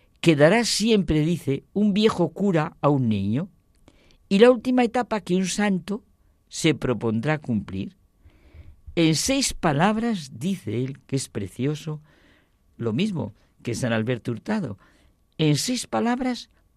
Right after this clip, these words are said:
todo el Evangelio. Que cada uno de nosotros, antes de tomar cualquier decisión, se pregunte, "¿Qué haría Cristo en mi lugar?". Esta pregunta,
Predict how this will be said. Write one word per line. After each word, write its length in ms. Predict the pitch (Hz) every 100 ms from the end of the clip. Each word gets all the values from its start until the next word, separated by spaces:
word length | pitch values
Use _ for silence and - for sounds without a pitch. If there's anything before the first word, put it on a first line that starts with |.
| _ _ -
todo 240 | 254 247
el 100 | 262
Evangelio. 680 | 233 196 147 123 101 95 107 - _ _ _ _ _ _ _ _ _
Que 220 | - 160
cada 320 | - 165 151
uno 480 | 156 196 170 117 110 -
de 160 | 139
nosotros, 720 | 127 127 - 196 196 254 247 - _ _ _ _
antes 320 | 185 214 233 214
de 80 |
tomar 420 | 196 202 165 110 107
cualquier 460 | 156 135 139 196
decisión, 500 | 208 - 175 202 233
se 160 | 214 214
pregunte, 640 | 165 131 131 110 113 92 - _ _ _ _ _ _ _ -
"¿Qué 320 | 170 156 135 - _ _
haría 600 | - 127 131 139 113 98 - _ _
Cristo 640 | - 156 208 - - 226 - _ -
en 560 | 123 104 98 110 123
mi 240 | 175 247 -
lugar?". 540 | 147 120 101 110 98 - _ _ _ _ _ _ _ _ _ - - _ _ _ -
Esta 240 | - 254
pregunta, 600 | 202 156 147 131 127 175